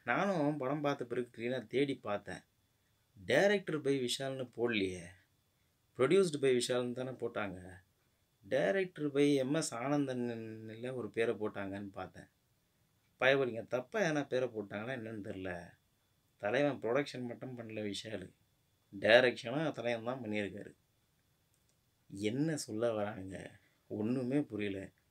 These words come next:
ஏற்கனவே எடுத்த இரும்பு திரை படத்தையே எதுக்கு மறுபடியும் எடுத்து வச்சிருக்கானுங்க, அதுவும் தெரியல. அஹ், மற்றபடி இந்த படத்தை பத்தியோ, இந்த கதையை பத்தியோ, அஹ், நம்மளுக்கு ஒண்ணும் புரியலன்னு நினைக்கிறேன். ஒரு நூத்தி ஐம்பது ரூபாய் டிக்கெட்டு,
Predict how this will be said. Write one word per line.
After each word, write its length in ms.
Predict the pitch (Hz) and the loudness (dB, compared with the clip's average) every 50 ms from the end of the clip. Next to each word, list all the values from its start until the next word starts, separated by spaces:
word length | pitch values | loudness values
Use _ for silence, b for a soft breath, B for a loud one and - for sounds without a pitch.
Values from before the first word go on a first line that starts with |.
| _ _ - | _ _ -8
ஏற்கனவே 600 | 107 107 120 135 151 143 143 135 131 135 139 151 | -2 4 6 6 6 6 2 0 2 4 4 4
எடுத்த 340 | 147 131 120 120 - 120 117 | 4 2 0 0 0 0 0
இரும்பு 280 | 110 120 123 131 131 | 0 0 -2 -2 0
திரை 240 | 107 117 107 107 95 - | 0 2 2 2 2 2
படத்தையே 480 | 107 104 107 - - 113 113 127 139 127 | -2 -2 -2 -2 -4 -2 0 2 2 2
எதுக்கு 300 | 110 110 120 123 117 107 | 2 0 -2 -4 -6 -6
மறுபடியும் 400 | 107 107 110 117 117 117 113 110 | -4 -4 -2 -2 -2 -4 -4 -4
எடுத்து 220 | 110 107 - 113 | -8 -6 -4 -4
வச்சிருக்கானுங்க, 720 | 104 90 - 92 87 90 101 92 90 87 87 82 85 85 _ _ _ _ _ _ _ _ _ | -2 -2 -4 -8 -8 -10 -10 -10 -10 -12 -12 -14 -16 -16 _ _ _ _ _ _ _ _ _
அதுவும் 520 | _ - 95 98 107 107 104 117 135 135 - | _ 0 2 4 4 4 4 2 0 -2 -2
தெரியல. 480 | 104 95 98 90 90 82 - - - _ _ _ _ _ _ _ _ _ _ _ _ _ _ _ | -2 0 0 -2 -2 -4 -12 -18 -20 _ _ _ _ _ _ _ _ _ _ _ _ _ _ _
அஹ், 380 | - 123 120 120 117 120 117 113 | -4 -2 0 2 2 0 0 0
மற்றபடி 420 | 110 110 104 101 110 113 101 107 123 | 0 0 -2 0 -2 -4 -2 0 0
இந்த 280 | 147 156 147 139 123 | 2 2 2 0 0
படத்தை 340 | - 101 110 113 131 123 131 | -2 -4 -2 -2 0 0 0
பத்தியோ, 500 | - - 110 92 - 110 110 117 123 123 | 0 0 -4 -4 -4 -4 -2 0 0 0
இந்த 160 | 117 107 101 | 0 0 -4
கதையை 340 | 95 104 101 107 120 127 123 | -2 -2 0 2 2 2 2
பத்தியோ, 560 | 104 107 104 - 113 110 107 110 110 113 - - - B B B B B B B | 0 -2 -4 -4 -4 -6 -4 -4 -4 -4 -6 -12 -18 B B B B B B B
அஹ், 180 | 104 95 104 107 | -10 -8 -8 -8
நம்மளுக்கு 280 | 101 101 101 101 98 | -6 -6 -4 -4 -4
ஒண்ணும் 300 | 95 101 104 127 131 123 - | -4 -4 -6 -6 -8 -8 -6
புரியலன்னு 340 | 113 113 127 123 117 117 120 | -2 -2 0 2 2 0 0
நினைக்கிறேன். 540 | 123 117 104 98 95 92 92 87 87 85 - _ _ _ _ _ _ _ _ _ _ _ _ _ _ _ - | 0 -2 -2 -2 -2 -4 -4 -6 -6 -8 -10 _ _ _ _ _ _ _ _ _ _ _ _ _ _ _ -4
ஒரு 180 | - 107 101 | -2 0 0
நூத்தி 280 | 101 107 127 123 - 120 | 2 0 0 0 -2 -4
ஐம்பது 160 | 104 101 98 | -4 -2 -4
ரூபாய் 260 | 98 101 120 135 - - | -2 -2 -2 -2 -2 -6
டிக்கெட்டு, 580 | - 104 98 - 123 120 123 - - - - | -12 -12 -10 -6 -6 -6 -6 -6 -12 -12 -12